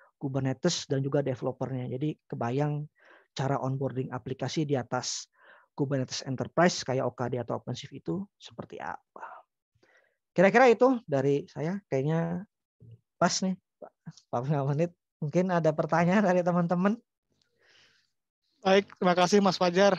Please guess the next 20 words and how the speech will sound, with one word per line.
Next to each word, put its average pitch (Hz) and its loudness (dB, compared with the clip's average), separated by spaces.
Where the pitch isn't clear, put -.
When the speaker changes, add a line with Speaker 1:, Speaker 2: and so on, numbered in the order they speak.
Speaker 2:
Eh, 165 0
langsung 190 2
ada 190 4
pertanyaan 196 -2
nih. 220 -4
Kayaknya 214 -8
enaknya 180 -6
mending 185 -2
langsung 170 -6
ngobrol 175 0
ya. 160 -2
Ada 160 -6
Mas 170 -4
Haikal 170 0
Sidik. 175 -2
Speaker 1:
Ya. 175 -2
Speaker 2:
Halo 180 0
Mas 185 0
Haikal. 180 0
Hadi-, 185 -8